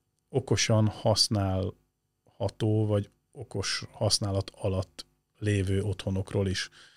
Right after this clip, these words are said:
Tehát, hogy mi azt akarjuk megmutatni, hogy jól kell tudni választani a szakák képviselői között. Vannak olyan dolgok, amiket érdemes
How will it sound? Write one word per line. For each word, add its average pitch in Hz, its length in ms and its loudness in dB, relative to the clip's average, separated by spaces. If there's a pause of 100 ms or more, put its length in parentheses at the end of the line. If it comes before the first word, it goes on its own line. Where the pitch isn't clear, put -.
(200)
Tehát, 117 160 0
hogy 117 60 4
mi 120 140 8
azt 127 220 4
akarjuk 107 420 4
megmutatni, 110 840 2
hogy 123 240 2
jól 139 220 10
kell 117 180 4
tudni 110 300 4
választani 107 800 4 (140)
a 104 400 2
szakák 107 380 2
képviselői 131 680 4
között. 131 420 6 (320)
Vannak 120 280 4
olyan 107 160 4
dolgok, 101 320 2
amiket 98 360 0
érdemes 117 640 6